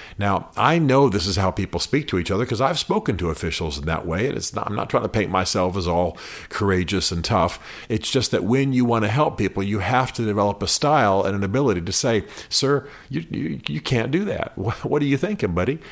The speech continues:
You know, you gotta, you gotta have that kind of vibe, that kind of relationship.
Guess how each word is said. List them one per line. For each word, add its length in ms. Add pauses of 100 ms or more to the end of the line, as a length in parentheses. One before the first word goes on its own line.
(240)
You 120
know, 80
you 160
gotta, 220
you 100
gotta 240
have 280
that 200
kind 240
of 100
vibe, 440
that 160
kind 220
of 80
relationship. 760